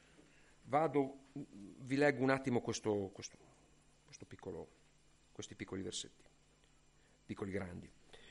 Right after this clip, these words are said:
"Disse ancora questa parabola per certuni che erano persuasi di essere giusti e disprezzavano gli altri. Due uomini salirono al tempio per pregare, uno era fariseo, l'altro pubblicano.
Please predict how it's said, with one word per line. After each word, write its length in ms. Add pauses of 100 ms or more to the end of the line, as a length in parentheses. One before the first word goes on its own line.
(1400)
"Disse 360
ancora 340
questa 300
parabola 580
per 440
certuni 520
che 120
erano 180
persuasi 720
di 100
essere 320
giusti 420
e 160
disprezzavano 880
gli 140
altri. 420 (1400)
Due 240
uomini 420
salirono 480
al 80
tempio 460
per 140
pregare, 540
uno 260
era 100
fariseo, 580
l'altro 640
pubblicano. 960